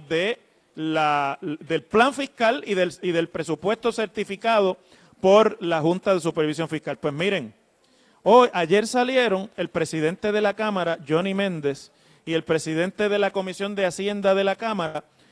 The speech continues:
eh, Tony Soto, a defender la videolotería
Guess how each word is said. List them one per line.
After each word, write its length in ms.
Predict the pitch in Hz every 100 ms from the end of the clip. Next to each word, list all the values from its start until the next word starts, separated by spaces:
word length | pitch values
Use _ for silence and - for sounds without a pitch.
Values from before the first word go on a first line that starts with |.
| _
eh, 340 | 156 147 143 135
Tony 260 | 180 202
Soto, 500 | 185 233 220 170 156 - _ _ _
a 120 | 156
defender 540 | 156 151 151 147 165 196
la 140 | 202
videolotería 840 | 196 202 202 196 208 208 190 160